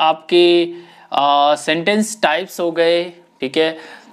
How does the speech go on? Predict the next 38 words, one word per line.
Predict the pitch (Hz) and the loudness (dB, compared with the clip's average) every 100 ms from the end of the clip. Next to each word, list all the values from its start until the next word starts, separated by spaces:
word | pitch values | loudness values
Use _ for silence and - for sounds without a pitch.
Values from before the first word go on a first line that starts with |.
| - | -6
कॉम्प्लेक्स | - 160 165 170 170 - | -2 -2 -2 -4 -4 -2
हो | 160 | 0
गए, | 151 160 165 | 2 2 0
कॉम्प्लेक्स | 160 151 165 160 | 0 0 0 -2
सेंटेंसेज | 160 151 156 156 175 | -4 -2 -2 -2 -2
हो | 156 | 0
गए, | 156 | 0
ये | 170 160 214 | 2 2 0
सारी | - 165 196 | 0 -2 -4
चीज़ें | 220 208 190 202 | -6 -6 -4 -4
आप, | 165 170 175 175 | 0 0 0 -4
स्पेशल | 147 175 170 190 | -2 -2 0 0
यूजेस | 160 156 170 190 - - - - 151 | 0 0 0 -2 -4 -16 -20 -8 -4
आप | 160 165 | -2 -2
लोगों | 156 160 | -4 -4
को | 175 | -6
पता | 190 147 | -2 -2
होने | 139 131 123 | 0 -2 -4
चाहिए | 139 123 | -4 -2
ग्रामर | 117 110 107 | -2 -4 -6
में। | 107 110 107 | -6 -8 -2
अब | 208 247 175 | -2 -2 -6
ग्रामर | 151 151 175 202 226 | -2 -2 -2 -2 -2
उन्होंने | 214 196 196 202 | -2 -2 -2 0
डाला | 160 151 170 | 0 0 -2
है | 165 180 | -4 -6
कि | 180 180 | -8 -10
ग्रामर | 170 147 135 139 147 | -6 -2 -2 -2 -6
में | 170 | -8
सब | 185 - - 127 - | -10 -10 -6 -6 -4
कुछ | 135 110 | -6 -4
आएगा। | 101 101 104 - - - - | -4 -4 -4 -6 -18 -20 -4
अब | 208 214 | 0 0
आते | 180 196 | -2 -4
हैं, | 196 | -10
चलिए, | 202 170 175 | -8 -6 -4
लिटरेचर | 185 139 135 113 107 104 | -4 -6 -6 -10 -10 -14
में। | 104 | -14